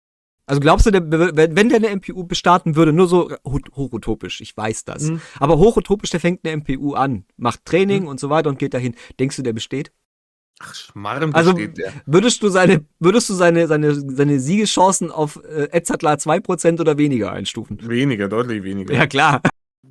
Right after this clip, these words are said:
Speaker 2: Ne, äh, das ist ja das, das ist ja das Problem. Äh, vor allem die M P U-Kosten, die werden so lange steigen, bis Rainer checkt,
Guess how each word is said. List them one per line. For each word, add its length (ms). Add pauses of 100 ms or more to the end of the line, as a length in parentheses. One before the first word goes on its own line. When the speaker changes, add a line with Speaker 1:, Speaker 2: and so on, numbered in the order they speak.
(120)
Speaker 2:
Ne, 140
äh, 540
das 180
ist 160
ja 60
das, 260
das 140
ist 60
ja 40
das 140
Problem. 400
Äh, 240 (260)
vor 200
allem 140
die 140
M 140
P 120
U-Kosten, 520
die 100
werden 220
so 160
lange 240
steigen, 360
bis 200
Rainer 320
checkt, 320